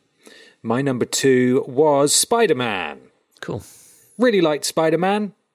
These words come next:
Speaker 1: Huge, uh, Spidey fan, anyway. I played all of the D L Cs. I went through it again on, um, New Game Plus on the hardest difficulty when they added that in, so I've got a hundred percent of the trophies across the various things.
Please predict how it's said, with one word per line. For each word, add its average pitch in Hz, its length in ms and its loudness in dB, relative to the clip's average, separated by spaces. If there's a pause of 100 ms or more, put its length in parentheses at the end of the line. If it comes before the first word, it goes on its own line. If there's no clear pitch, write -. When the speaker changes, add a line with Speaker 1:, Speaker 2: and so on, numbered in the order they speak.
(320)
Speaker 1:
Huge, 170 520 -6
uh, 123 140 -2
Spidey 120 440 -2
fan, 113 420 -8 (180)
anyway. 110 480 -8 (460)
I 107 80 -6
played 123 340 -2
all 135 220 -2
of 117 60 -8
the 110 60 -14
D 113 160 -2
L 98 120 -2
Cs. 185 600 -4 (320)
I - 60 -6
went 131 240 0
through 123 200 -4
it - 80 -6
again 143 680 -2
on, 107 640 -6
um, 92 560 -14 (580)
New 143 220 -4
Game 120 260 0
Plus - 520 -2
on 113 180 -6
the 101 80 -10
hardest 104 400 -8
difficulty 127 640 -4
when 113 180 -4
they 98 140 -8
added 95 200 -8
that 123 180 -2
in, 120 200 -2
so 107 140 -4
I've 98 200 -6
got - 180 -8
a 110 40 -10
hundred 113 260 -8
percent 113 260 -6
of 107 60 -20
the 90 80 -10
trophies 113 460 -4
across 95 300 -10
the 90 100 -18
various 87 400 -10
things. 107 400 -6